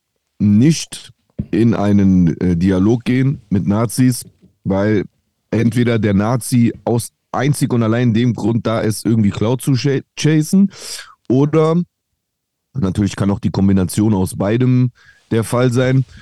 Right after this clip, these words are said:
oder du bist einfach nicht argumentativ, rhetorisch dafür bewaffnet. Du hast es nicht drauf, solche Talks zu führen. Der Talk damals mit Manuel und Steven Feldmann, der ging einfach granatenmäßig in die Hose. Genau das Gleiche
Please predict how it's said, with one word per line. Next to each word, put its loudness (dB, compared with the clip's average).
oder 0
du -2
bist -2
einfach 0
nicht 0
argumentativ, 0
rhetorisch 0
dafür 0
bewaffnet. -2
Du 2
hast 0
es -2
nicht 2
drauf, 2
solche 0
Talks -2
zu -2
führen. -2
Der 0
Talk 0
damals 2
mit 0
Manuel 2
und 2
Steven 0
Feldmann, -2
der 2
ging 0
einfach -2
granatenmäßig -2
in 2
die 4
Hose. 0
Genau 0
das -4
Gleiche 0